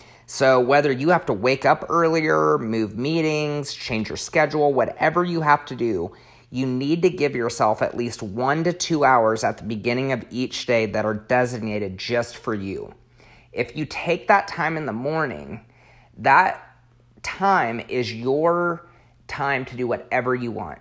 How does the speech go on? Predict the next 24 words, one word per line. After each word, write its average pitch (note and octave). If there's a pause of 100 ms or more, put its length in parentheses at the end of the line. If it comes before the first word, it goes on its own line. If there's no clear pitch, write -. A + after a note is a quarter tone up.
You A#2+
can, G#2+ (160)
you A2
know, G#2+
go B2+
to C3
the C3
gym, C3+
you A2+
can A2
read A#2
a A#2
book, C#3+
you F#2+
can G#2
meditate, C3+
you B2
can C3
do B2+
whatever F3+
you E3
want D3+
to C#3+
do. A2